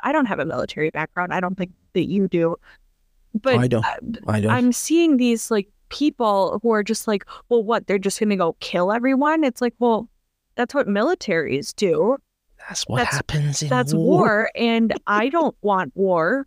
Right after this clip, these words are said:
Speaker 1: right? But wars are waged for reasons, and they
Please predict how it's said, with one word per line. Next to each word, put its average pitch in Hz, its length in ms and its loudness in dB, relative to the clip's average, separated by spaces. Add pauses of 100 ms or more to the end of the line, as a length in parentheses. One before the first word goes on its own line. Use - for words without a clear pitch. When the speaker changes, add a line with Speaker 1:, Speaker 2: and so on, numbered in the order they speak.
Speaker 1:
right? 202 360 0 (160)
But 196 280 -2 (420)
wars 240 480 2
are 233 180 2
waged 196 640 0 (1080)
for 240 180 2
reasons, 214 1000 0 (140)
and 220 200 0
they 202 220 2